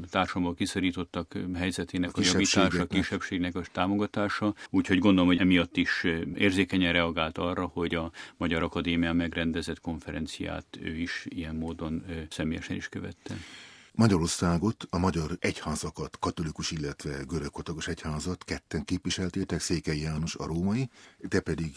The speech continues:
Speaker 2: érsakatya, a görög katolikus egyházat, és mind a ketten előadást tartottatok.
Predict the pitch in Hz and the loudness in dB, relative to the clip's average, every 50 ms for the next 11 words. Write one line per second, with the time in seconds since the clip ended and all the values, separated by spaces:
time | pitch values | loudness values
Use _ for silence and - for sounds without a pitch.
0 | - - - 85 80 - - 85 - 85 - - 82 82 - - 78 76 71 71 | -12 -6 -4 -2 -2 -2 -2 -4 -6 -6 -4 -4 -4 -4 -4 -4 -6 -6 -6 -8
1 | 64 - - 85 90 87 87 - - 92 - 95 90 90 - 113 - 110 98 - | -8 -6 -2 0 0 0 0 0 -2 0 0 0 0 2 2 2 2 2 -2 -2
2 | - - 95 95 95 - 107 104 - 92 90 104 92 82 80 - 85 - - - | -4 -2 -2 0 0 0 0 0 0 -2 0 2 2 2 2 -2 -4 -6 -2 -2
3 | 82 85 82 - 85 78 78 76 78 73 76 73 73 - - 76 73 - - 78 | 0 0 0 -2 -2 -2 -2 -4 -2 -4 -4 -4 -4 -4 -6 -6 -6 -6 -8 -10
4 | - - 80 80 - 87 82 - | -6 -6 -6 -4 -2 -4 -6 -6